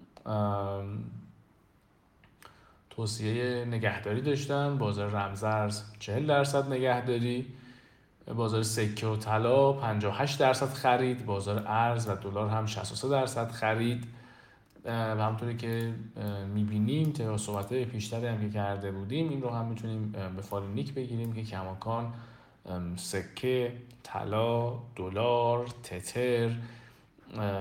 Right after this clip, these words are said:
در وضعیت مناسبی قرار داره به ریال و می‌تونه خریداری بشه و برای بازار کریپتوکارنسی مقداری زود هستش که بخوایم پورتفولیوهای لانگ ترم ببندیم،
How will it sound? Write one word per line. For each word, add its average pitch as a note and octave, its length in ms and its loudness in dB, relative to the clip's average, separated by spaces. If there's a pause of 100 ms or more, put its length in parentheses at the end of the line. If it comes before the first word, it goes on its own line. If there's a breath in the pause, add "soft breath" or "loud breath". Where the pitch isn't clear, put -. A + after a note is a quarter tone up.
(720)
در G2+ 240 0
وضعیت G2+ 380 -4
مناسبی A2 540 0
قرار C3 280 4
داره A#2 200 0
به A2+ 180 2
ریال G2+ 380 0
و G2 40 -6
می‌تونه G2 320 -6
خریداری F#2+ 560 -6
بشه D3 440 0 (640 loud breath)
و C3+ 300 4
برای C#3+ 400 2
بازار C3 280 4
کریپتوکارنسی A#2 840 -4
مقداری B2+ 920 2
زود B2 520 -2
هستش B2 720 -2
که A#2 100 -6
بخوایم A2+ 320 -4
پورتفولیوهای G#2 760 -2
لانگ G2+ 380 0
ترم F#2+ 340 -6
ببندیم، F#2 840 -6